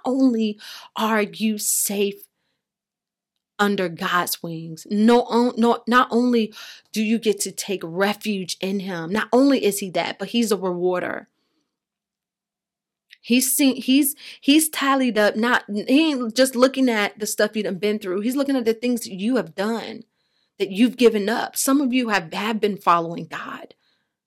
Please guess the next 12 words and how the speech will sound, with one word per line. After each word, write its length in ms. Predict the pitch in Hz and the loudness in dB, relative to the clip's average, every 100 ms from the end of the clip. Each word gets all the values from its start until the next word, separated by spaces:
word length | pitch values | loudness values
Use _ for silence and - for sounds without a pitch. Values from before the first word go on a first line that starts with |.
| _ _ _ _ _ _ _ _ _ _ _ _ _ _ _ _ _ - | _ _ _ _ _ _ _ _ _ _ _ _ _ _ _ _ _ -2
And 220 | 214 202 | 0 4
you 80 | 240 | 2
still, 400 | - - 220 202 | 2 4 2 2
you're 240 | 208 220 | 2 2
experiencing 720 | 202 - - 202 190 - 170 | 2 -4 0 -2 -2 -6 -8
hurt. 380 | 170 180 - - - - 196 | -8 -8 -8 -16 -20 -16 -6
God's 360 | 233 233 233 | 0 2 2
saying, 160 | 233 208 | 0 -2
"I 160 | 214 220 | -2 -4
still 420 | - - 220 202 | -4 0 0 0
see 260 | 202 202 | -2 -4
you. 520 | 185 180 185 226 262 | -4 -2 -2 -2 -6